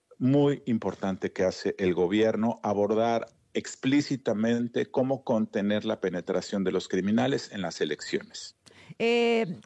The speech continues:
Speaker 2: ¿qué le faltaría? Es decir, Luis Carlos, pues no es lo ideal.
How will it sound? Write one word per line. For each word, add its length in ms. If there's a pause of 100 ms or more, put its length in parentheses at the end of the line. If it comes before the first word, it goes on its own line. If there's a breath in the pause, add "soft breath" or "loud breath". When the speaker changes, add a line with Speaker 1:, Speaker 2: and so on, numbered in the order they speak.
(160)
Speaker 2:
¿qué 220
le 160
faltaría? 1040
Es 100
decir, 320
Luis 160
Carlos, 380
pues 240
no 380
es 300
lo 160
ideal. 580